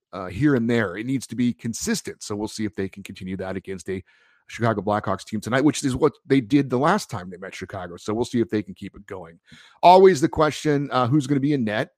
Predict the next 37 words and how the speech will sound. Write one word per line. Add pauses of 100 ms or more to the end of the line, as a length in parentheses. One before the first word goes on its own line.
(100)
And
it
looks
like
head
coach
Todd
McLellan
is
gonna
go
with
Cal
Peterson
tonight. (480)
Now,
Jonathan
Quick
is
coming
off
the
shutout,
as
I
mentioned,
um,
and
I
was
curious
to
see
if
McLellan
wanted
to